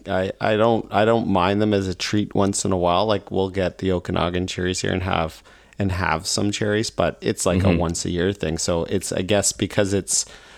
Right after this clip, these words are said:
Speaker 1: sort of not a regular thing, I do enjoy it, but I wouldn't, I wouldn't crave it. I wouldn't be like, "Oh, it's cherry season," the way I feel about strawberries.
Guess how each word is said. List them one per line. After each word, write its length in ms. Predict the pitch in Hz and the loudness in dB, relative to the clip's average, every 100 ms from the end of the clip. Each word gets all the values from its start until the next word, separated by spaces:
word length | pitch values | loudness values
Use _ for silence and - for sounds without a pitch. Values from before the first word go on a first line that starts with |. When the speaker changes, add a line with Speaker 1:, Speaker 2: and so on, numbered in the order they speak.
| - | -2
Speaker 1:
sort 260 | - 110 | 2 4
of 100 | 101 | 4
not 220 | 92 101 95 | 4 4 4
a 40 | |
regular 440 | 92 95 90 85 | 4 2 2 0
thing, 640 | 78 - - 120 107 95 92 | -2 -2 2 4 6 4 2
I 160 | - 98 | 2 2
do 200 | 98 110 | 4 4
enjoy 400 | 101 90 107 107 | 4 4 4 4
it, 140 | 92 87 | 4 2
but 120 | 87 | 2
I 60 | 95 | 4
wouldn't, 360 | 107 101 98 - - | 4 4 2 0 2
I 60 | |
wouldn't 240 | 104 110 98 | 4 4 0
crave 440 | - 101 98 98 | 0 2 2 2
it. 100 | 85 | 0
I 40 | 80 | 0
wouldn't 300 | 98 98 90 | 0 0 0
be 360 | 92 90 87 - - - - - | 0 0 -2 -6 -20 -20 -20 -6
like, 180 | 90 85 | -4 2
"Oh, 220 | 107 120 | 4 4
it's 260 | 90 - - | 2 -2 -2
cherry 400 | - 98 120 120 | 0 2 4 2
season," 460 | - 92 82 87 - | 0 -2 0 -2 0
the 100 | 107 | 2
way 240 | 113 110 | 6 6
I 60 | 104 | 4
feel 220 | - 107 | 4 2
about 200 | 95 82 | 4 2
strawberries. 800 | - - 78 69 55 - - - | 2 2 2 0 -2 -6 -4 -6